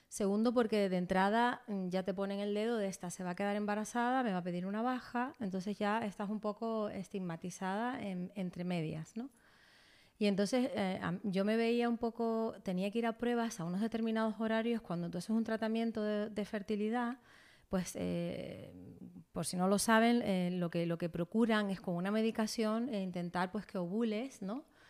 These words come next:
Para luego poderte extraer lo que es una in vitro, ¿vale? Extraerte el óvulo maduro, fecundarlo, crear un embrión,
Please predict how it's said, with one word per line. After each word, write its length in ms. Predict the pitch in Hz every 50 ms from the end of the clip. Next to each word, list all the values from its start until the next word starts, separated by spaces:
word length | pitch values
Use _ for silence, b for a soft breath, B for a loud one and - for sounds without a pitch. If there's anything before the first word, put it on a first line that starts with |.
| b b b b b _
Para 200 | - 196 185 175
luego 240 | 175 190 202 220 208
poderte 380 | 208 202 202 220 208 - -
extraer 460 | 175 170 - - 185 175 180 196 208 185
lo 120 | 175 160
que 60 | - 175
es 100 | 170 170
una 300 | 220 202 196 185 185 185
in 120 | 190 185
vitro, 360 | 175 175 160 - - - 170
¿vale? 480 | 170 185 220 240 226 185 - - 180 175
Extraerte 500 | 165 - - 175 185 208 196 - 185 170
el 100 | 170 185
óvulo 600 | 208 240 233 240 240 233 226 226 233 233 226 226
maduro, 540 | 226 233 240 254 277 285 269 277 285 320 330
fecundarlo, 840 | - - - 196 185 - 175 175 180 185 208 233 240 240 240 233
crear 260 | 220 - 175 175 175 185
un 120 | 202 220
embrión, 580 | 226 240 240 233 247 254 262 262 262 165 277